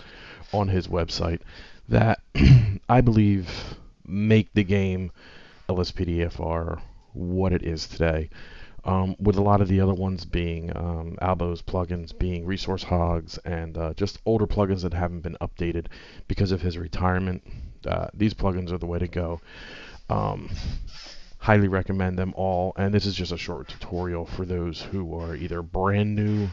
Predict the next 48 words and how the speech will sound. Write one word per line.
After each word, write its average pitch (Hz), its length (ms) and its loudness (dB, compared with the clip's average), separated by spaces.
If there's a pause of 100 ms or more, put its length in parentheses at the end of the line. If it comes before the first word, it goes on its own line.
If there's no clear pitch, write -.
to - 160 -2
L 101 140 2
S 101 100 0
P - 140 0
D 98 120 2
F 92 160 -2
R 95 280 2 (1040)
or, 117 400 6
you 123 80 2
know, 104 200 4
at 95 100 -2
the 101 60 0
same 104 220 2
time, 92 320 0
just 90 160 -2
need 101 160 0
a 98 40 2
little 90 200 -2
help 87 340 -2 (300)
installing 92 560 -4
each 90 200 -6
of 87 40 -6
these 82 160 -6
plugins. 87 600 -6
So 90 420 0
as 95 100 0
short 127 280 -2
as 110 80 -6
this 117 160 -2
tutorial 107 340 -2
is 95 80 -2
gonna 101 180 -2
be, 117 280 2
we're 98 140 -4
gonna 95 120 -2
go 90 140 0
through 90 200 -4
each 98 200 -4
of 95 80 -2
'em. 101 180 0 (260)
Um, 87 220 -2
I'm 92 80 -4
not 104 140 0
gonna 117 140 2
download 113 420 6
'em 104 120 0
all 104 240 0
because 92 520 -6